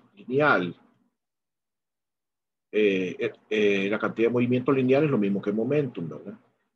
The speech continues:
El momentum es M por B. Ustedes saben que V cuadrado entre R, que es la aceleración centrípeta,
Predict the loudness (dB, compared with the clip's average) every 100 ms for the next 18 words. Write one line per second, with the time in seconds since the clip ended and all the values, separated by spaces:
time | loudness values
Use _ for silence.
0 | -6 -2 0 2 0 0 0 2 2 0
1 | 0 0 0 0 0 -4 _ _ _ _
2 | _ _ _ -10 2 4 6 6 6 6
3 | 6 4 6 8 8 8 6 4 0 0
4 | 2 4 4 6 4 2 2 4 4 2
5 | -2 -2 0 0 0 0 -2 -4 -6 -6
6 | -4 -2 -2 -2 -6